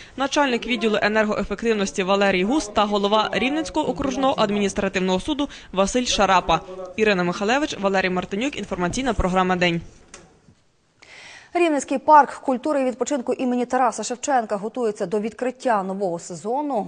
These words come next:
Speaker 2: Офіційно він стартує у четвер, першого травня. Нині персонал парку робить усе, аби рівняни мали можливість покататись на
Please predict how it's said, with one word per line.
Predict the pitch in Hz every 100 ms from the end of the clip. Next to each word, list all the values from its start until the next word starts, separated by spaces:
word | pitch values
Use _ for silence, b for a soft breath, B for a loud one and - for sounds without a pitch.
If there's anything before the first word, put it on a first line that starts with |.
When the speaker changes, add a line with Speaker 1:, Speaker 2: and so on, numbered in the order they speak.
| 165
Speaker 2:
Офіційно | 170 190 240 269 226
він | 214
стартує | 196 180 170 240 220
у | - 196
четвер, | 202 202 220 196 - -
першого | 202 180 202 190
травня. | 240 214 190 170 B B B B B
Нині | 262 233
персонал | 180 196 214 208 190
парку | 226 254 240 208
робить | 214 202
усе, | 214 294
аби | 240 202 214
рівняни | 247 269 247 202 196
мали | 208 185
можливість | 190 185 277 226 -
покататись | 226 190 226 226 185 -
на | 196